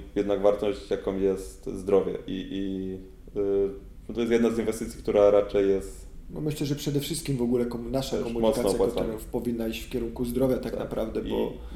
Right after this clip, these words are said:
Speaker 1: widzę, że, że to też może być bardziej docenione przez ludzi. Wiadomo, no to jest też temat rzeka, ale myślę, że dużo ludzi pracując zdalnie, y,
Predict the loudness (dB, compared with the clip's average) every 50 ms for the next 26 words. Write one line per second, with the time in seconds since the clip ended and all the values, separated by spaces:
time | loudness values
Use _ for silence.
0 | -10 -8 -4 -4 2 4 4 6 8 8 6 6 4 4 2 2 2 2 0 0
1 | 0 2 6 6 4 4 4 2 2 2 2 0 0 -2 2 2 2 4 4 0
2 | -2 -4 -4 -2 0 0 0 0 -2 -2 -4 -4 -4 -2 -4 -2 -2 -4 -4 -4
3 | -8 -12 -14 -16 -16 -16 -16 -16 -16 -16 -16 -16 -14 -6 -2 -2 2 2 4 4
4 | 4 4 4 2 2 2 2 2 2 0 -2 -4 0 0 0 0 -2 -8 -12 -14
5 | -16 -16 -16 -16 -16 -16 -16 -16 -14 -14 -14 -12 -8 -2 -2 0 2 0 0 -2
6 | -4 -8 0 2 2 2 2 2 0 0 2 0 2 4 4 4 4 2 0 -2
7 | 0 0 2 4 4 4 2 0 -8 -10 -4 0 4 6 6 6 4 2 0 0
8 | -2 -2 -2 -4 -10 -16 -16 -16 -16 -16 -14 -14 -14 -14 -16 -18 -18 -18 -20 -4
9 | 4 4 4 4 4 0 -2 -2 2 4 6 6 6 6 4 2 2 4 2 2
10 | 0 -2 -6 -12 -16 -16 -18 -18 -20 -20 -18 -12 -2